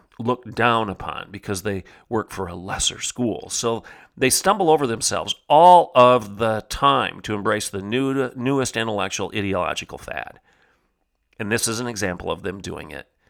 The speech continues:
at Indiana Wesleyan University. So they announced that this Doctor Dowling is being hired to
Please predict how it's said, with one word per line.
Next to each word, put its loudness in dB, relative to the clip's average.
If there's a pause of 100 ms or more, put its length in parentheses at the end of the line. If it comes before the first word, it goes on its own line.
(260)
at -6
Indiana -8
Wesleyan -10
University. -14 (800)
So 0
they 2
announced 0
that -6
this -2
Doctor -2
Dowling -2 (960)
is -2
being -2
hired -4 (1160)
to -2